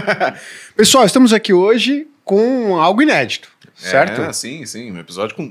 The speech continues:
Speaker 2: duas mulheres aqui, que é a primeira vez que a gente consegue fazer isso aqui.
Speaker 1: Perfeito.
Speaker 2: Bom que a gente conseguiu, né?
Speaker 1: Então, perfeito. Então, hoje estamos recebendo duas mulheres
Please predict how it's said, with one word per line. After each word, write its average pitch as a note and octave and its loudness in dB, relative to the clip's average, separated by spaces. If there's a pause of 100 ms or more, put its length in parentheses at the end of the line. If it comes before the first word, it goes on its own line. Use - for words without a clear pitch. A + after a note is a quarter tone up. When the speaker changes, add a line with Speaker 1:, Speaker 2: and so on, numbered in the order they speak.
(160)
Speaker 2:
duas F3+ -6
mulheres F#2 -10
aqui, B2+ -18
que - -20
é - -18
a - -18
primeira A#2+ -10
vez A2+ -14
que - -18
a G#2+ -16
gente G#2+ -16
consegue G#2+ -16
fazer G2+ -14
isso G#2 -16
aqui. - -20 (100)
Speaker 1:
Perfeito. F#3 -2
Speaker 2:
Bom B2 -6
que B2 -12
a G#2 -10
gente F#2 -16
conseguiu, F#2 -12
né? F#2 -18 (120)
Speaker 1:
Então, A2+ -16
perfeito. C3+ -8
Então, G#3 -2
hoje A3 0
estamos D#3+ -8
recebendo A#2 -10
duas G#2+ -10
mulheres G#2+ -8